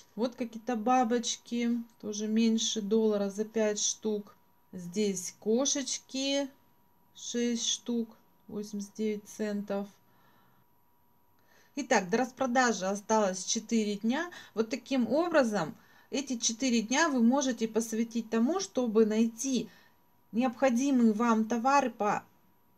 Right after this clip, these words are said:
приемлемым ценам, составить список своих желаний и одиннадцатого числа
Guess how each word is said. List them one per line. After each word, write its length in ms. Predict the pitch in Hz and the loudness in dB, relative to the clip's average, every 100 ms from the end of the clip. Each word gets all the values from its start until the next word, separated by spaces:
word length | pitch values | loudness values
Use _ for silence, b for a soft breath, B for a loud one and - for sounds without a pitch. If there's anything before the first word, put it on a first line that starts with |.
| _ _ - | _ _ -4
приемлемым 840 | 233 233 247 214 202 208 208 214 | 0 2 4 2 4 2 2 -2
ценам, 600 | - 311 359 277 170 - B B _ | -2 0 2 2 0 -6 B B _
составить 600 | - 262 262 294 285 240 | -2 -2 2 4 4 2
список 520 | - - 262 - 233 | -4 -6 -4 -2 -2
своих 380 | 226 226 247 226 | -2 -2 0 2
желаний 720 | 220 254 262 320 339 254 - - | 0 0 2 2 2 2 0 -2
и 220 | 262 - | -2 -2
одиннадцатого 840 | 220 214 226 370 370 269 - 220 220 | 0 0 2 2 2 0 -2 0 0
числа 680 | 220 233 - 254 233 190 | 0 -4 -4 0 0 0